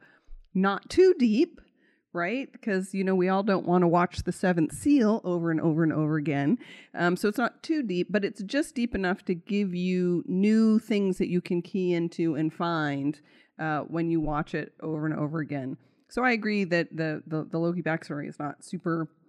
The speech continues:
super deep, but they set it up nicely. I mean, he's, you know, i-, and again, it's a really common theme. He's lived in the shadow of Thor,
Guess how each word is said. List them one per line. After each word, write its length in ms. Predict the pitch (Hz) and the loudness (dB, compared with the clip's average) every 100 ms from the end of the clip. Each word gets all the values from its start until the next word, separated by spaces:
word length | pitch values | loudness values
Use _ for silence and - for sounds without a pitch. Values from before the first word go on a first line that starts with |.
| _ | _
super 240 | - 180 | -10 -8
deep, 180 | 175 190 | -8 -10
but 100 | 254 | -4
they 120 | 277 | -2
set 160 | 330 480 | 0 0
it 100 | 508 | 2
up 180 | 370 349 | 2 0
nicely. 340 | 220 214 - 339 | 0 0 0 0
I 40 | |
mean, 180 | 220 214 | 0 0
he's, 300 | 214 208 - | 0 -4 -6
you 120 | 190 | -6
know, 340 | 208 180 175 202 | -2 0 -2 -2
i-, 100 | 196 - | -6 -4
and 160 | 190 | 0
again, 320 | 190 180 185 185 | 0 2 0 0
it's 160 | - | -2
a 40 | 180 | -2
really 200 | 170 175 | -2 -2
common 360 | - 175 185 | -2 0 0
theme. 280 | 185 165 180 | -2 -2 0
He's 260 | 185 175 - | 0 -2 -4
lived 240 | 170 165 | -6 -4
in 140 | 175 | -2
the 80 | 165 | -2
shadow 440 | 160 170 165 175 170 | -4 -6 -6 -4 -4
of 120 | 160 | -6
Thor, 600 | - 196 156 151 175 | -6 -4 -4 -2 -2